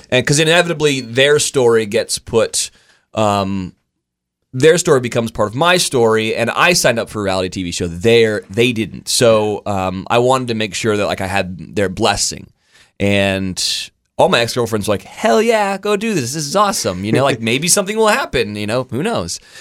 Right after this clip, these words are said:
Speaker 1: She laughed at me first, and <laughs> then she was like, "Are you serious?" And then she was like,
Speaker 2: When you
Speaker 1: uh,
Speaker 2: told her you were going to be on the show.
Speaker 1: Yeah.
Speaker 2: That's right. Okay.
Speaker 1: Yeah, yeah, sorry. Um,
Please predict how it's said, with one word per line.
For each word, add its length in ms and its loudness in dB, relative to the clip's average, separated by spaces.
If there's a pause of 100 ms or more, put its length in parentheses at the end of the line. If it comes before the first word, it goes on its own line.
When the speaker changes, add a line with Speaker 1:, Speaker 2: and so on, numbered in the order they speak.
(400)
Speaker 1:
She 240 -4
laughed 380 2
at 100 4
me 120 -4
first, 580 -6 (420)
and 160 0
<laughs> 140 -2
then 540 4 (380)
she 200 0
was 220 0
like, 160 2
"Are 20 -4
you 100 -4
serious?" 760 2
And 240 -2
then 420 0 (100)
she 180 -4
was 260 -2
like, 580 0 (120)
Speaker 2:
When 100 2
you 60 4
Speaker 1:
uh, 40 2
Speaker 2:
told 200 2
her 80 2
you 80 4
were 80 -2
going 180 2
to 60 0
be 120 0
on 160 -2
the 60 -6
show. 220 -6
Speaker 1:
Yeah. 240 4
Speaker 2:
That's 100 -6
right. 120 -10
Okay. 180 -12 (100)
Speaker 1:
Yeah, 220 0
yeah, 160 -4
sorry. 400 -4
Um, 500 -2